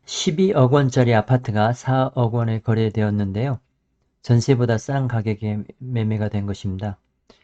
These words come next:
이에 주민들이 술렁인다는 소식입니다. 그러나 상식적으로 십이억 원짜리 아파트가 사억 원에 거래된다는 것은 말이 되지 않습니다.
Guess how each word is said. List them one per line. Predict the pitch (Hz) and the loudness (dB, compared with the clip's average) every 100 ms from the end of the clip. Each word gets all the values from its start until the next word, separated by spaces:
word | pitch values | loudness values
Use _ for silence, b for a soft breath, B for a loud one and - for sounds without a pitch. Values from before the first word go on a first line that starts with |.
| b _ | b _
이에 | 170 117 120 113 | -2 2 4 2
주민들이 | - 123 123 120 113 107 104 139 | 0 2 4 4 2 0 0 -2
술렁인다는 | 135 - 127 127 123 123 120 110 107 107 | -4 -2 0 0 0 -2 -2 -2 -2 -2
소식입니다. | 101 110 - 101 95 98 98 _ _ _ _ | -4 -6 -4 -6 -6 -8 -10 _ _ _ _
그러나 | - 123 110 117 | 0 2 2 0
상식적으로 | 123 135 131 143 123 110 113 110 - _ _ _ _ _ _ | -2 -4 -2 -2 0 0 0 -2 -6 _ _ _ _ _ _
십이억 | - 156 143 160 139 | -10 -4 0 2 2
원짜리 | 135 120 123 117 | 0 0 0 2
아파트가 | 107 - 113 107 98 117 | 0 0 -2 0 0 0
사억 | 127 131 131 131 | 0 2 2 2
원에 | 120 117 110 | 2 0 0
거래된다는 | 117 110 104 101 101 101 | 0 0 0 0 -2 -4
것은 | 95 98 | -4 -2
말이 | 98 107 | 0 0
되지 | 104 98 | -4 -4
않습니다. | 98 90 98 92 98 | -4 -6 -10 -8 -8